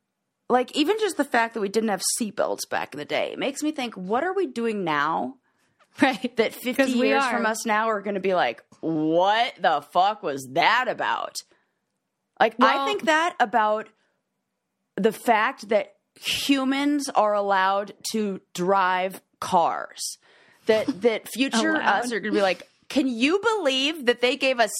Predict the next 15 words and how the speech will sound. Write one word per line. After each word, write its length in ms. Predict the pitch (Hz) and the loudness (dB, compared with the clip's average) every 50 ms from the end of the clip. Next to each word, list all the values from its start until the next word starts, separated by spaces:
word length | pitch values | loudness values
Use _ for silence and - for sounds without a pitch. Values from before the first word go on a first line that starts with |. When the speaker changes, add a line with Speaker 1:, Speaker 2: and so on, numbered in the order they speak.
| - - - | -8 0 2
Speaker 1:
cell 240 | 269 226 240 269 | 4 4 4 0
phones 500 | 285 - - 294 294 302 311 311 311 339 339 - - - - - _ _ _ _ - 220 | -2 0 0 2 2 2 0 0 -2 -2 -4 -8 -10 -12 -16 -20 _ _ _ _ 2 2
and 420 | 285 302 302 311 330 349 381 381 339 | 4 4 2 2 2 0 -2 -2 0
let 220 | 349 320 311 311 | 0 0 2 2
us 120 | 330 349 - - | 0 -2 -2 -2
sit 180 | - 311 311 302 | -2 -2 -2 0
behind 460 | - 285 285 247 269 262 269 254 - - | 0 -2 0 0 0 0 0 -4 -2 -2
essentially, 640 | 233 247 - - 269 262 262 - - 262 277 269 262 | -2 -2 0 -2 -2 -2 -2 -4 -4 -4 -2 -2 0
like, 260 | 247 233 214 214 - - | 0 0 0 -2 0 -2
a 60 | - 214 | -2 -2
tank 580 | 220 - - 247 214 233 285 311 - - - - - - - - - _ _ _ | -2 0 0 2 2 2 0 -4 -8 -12 -16 -20 -20 -20 -20 -20 -20 _ _ _
and, 300 | - 233 233 226 220 - - | 0 0 0 -2 -6 -2 0
and 200 | 208 233 226 202 | 0 0 0 -2
just, 200 | 220 262 247 - | -2 -2 -2 0
like, 240 | 269 247 220 - - | -2 -2 -2 -4 -10